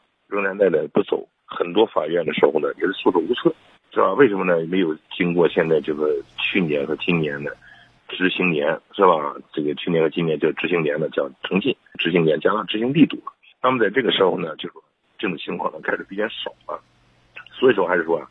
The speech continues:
老百姓有什么行为，应该与你的法律规定是有着直接的关系的。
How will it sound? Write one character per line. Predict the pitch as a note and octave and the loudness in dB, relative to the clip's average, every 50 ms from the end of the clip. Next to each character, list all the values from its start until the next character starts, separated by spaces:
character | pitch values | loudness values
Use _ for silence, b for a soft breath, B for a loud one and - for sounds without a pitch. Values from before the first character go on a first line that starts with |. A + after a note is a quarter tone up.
| _ _ _ _ _ _ _ | _ _ _ _ _ _ _
老 | - E2+ A2 - | -4 0 0 0
百 | - F#2+ | 0 0
姓 | G#2+ C3 A2+ | 0 2 2
有 | F2 - | 2 0
什 | - G#2+ | 0 -2
么 | G#2+ F2+ | -2 -2
行 | - - - E2+ G#2+ A#2 | -2 -4 -6 -4 0 0
为， | - - _ _ _ _ _ _ _ | 0 -2 _ _ _ _ _ _ _
应 | - F2 F#2+ | -6 0 0
该 | F#2+ | 2
与 | F2+ F2+ F#2 | 2 2 0
你 | E2+ D#2 E2 | -2 -4 -4
的 | E2+ F#2+ | -4 -4
法 | - - - - | -4 -6 -10 -10
律 | - E2 | -10 -8
规 | - A#2 B2 C#3 | -4 -2 -2 -2
定 | D#3+ F#3 - _ _ _ _ _ - | -2 -6 -8 _ _ _ _ _ -10
是 | - - G#2 | -6 -4 -4
有 | E2 D2 | -4 -2
着 | D2+ D#2 - | -2 -4 -4
直 | - G2 G2+ | -4 -4 -4
接 | C3 A#2 | -2 -2
的 | D#2+ D2+ - | -4 -4 -6
关 | - E2 D2+ D2 | -8 -8 -8 -8
系 | - - - - | -10 -12 -14 -16
的。 | - | -18